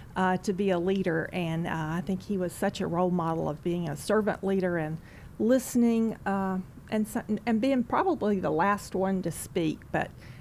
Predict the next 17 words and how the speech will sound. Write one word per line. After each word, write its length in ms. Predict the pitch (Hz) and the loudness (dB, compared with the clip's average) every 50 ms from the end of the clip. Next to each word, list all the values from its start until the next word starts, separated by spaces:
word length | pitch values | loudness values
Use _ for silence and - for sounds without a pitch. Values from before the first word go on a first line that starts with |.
| - - - - - | -20 -20 -16 -8 -6
uh, 300 | - 165 156 139 135 135 - - - - - | -4 -4 -4 -6 -8 -8 -12 -14 -12 -4 -2
a 80 | 196 | 0
lot 420 | 190 190 202 202 202 208 - - - | 2 2 2 4 4 2 2 0 0
of 160 | 185 175 175 | -2 -2 2
wisdom 720 | 185 208 214 208 208 - - 190 185 185 185 180 175 170 - - - - - - - - - | 4 4 4 4 2 -2 0 0 2 2 2 0 -2 -4 -6 -14 -20 -20 -20 -20 -20 -14 -10
and 180 | 175 165 160 | -8 -8 -8
intelligence 1000 | 156 156 156 147 - - 214 190 185 185 185 180 170 165 175 185 - - - - - | -8 -8 -10 -8 -4 -2 0 2 2 0 0 0 -2 -4 -4 -6 -10 -14 -16 -14 -10
and 300 | - 165 165 165 170 170 | -8 -6 -6 -4 -4 -4
a 60 | 170 | -2
lot 280 | 185 196 208 214 226 226 | 0 2 2 2 4 2
of 120 | 202 - - | 2 2 0
emphasis 560 | 190 190 - - 196 - - 190 175 - - | -2 -2 -2 -6 -6 -2 -2 -2 -2 -2 -4
on, 420 | - - 170 170 175 175 170 175 170 - - - - - - - - - - - - | -4 -4 -2 -2 -2 -2 -2 -4 -6 -8 -14 -18 -18 -18 -18 -18 -18 -18 -14 -6 -2
uh, 260 | 196 196 185 185 185 | 0 0 2 2 2
representing 680 | 180 190 233 254 254 - 240 190 208 214 214 214 208 190 | 4 4 4 4 4 2 0 2 2 4 4 4 4 2
the 80 | 190 | 0
whole 360 | 180 - 214 202 196 190 185 | -2 -2 -2 0 0 0 -2